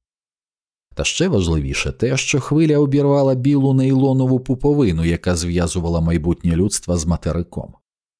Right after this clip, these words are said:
Хвиля віднесла Баю де Дарвін на кілометр проти течії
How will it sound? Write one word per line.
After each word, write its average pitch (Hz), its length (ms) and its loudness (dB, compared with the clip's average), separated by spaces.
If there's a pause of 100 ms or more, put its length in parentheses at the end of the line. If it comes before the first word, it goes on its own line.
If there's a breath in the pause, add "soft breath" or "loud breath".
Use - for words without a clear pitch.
(460)
Хвиля 147 380 0
віднесла 104 580 2
Баю 95 360 2
де 101 140 0
Дарвін 92 600 0
на 98 160 2
кілометр 98 580 0
проти 98 360 0
течії 78 640 -4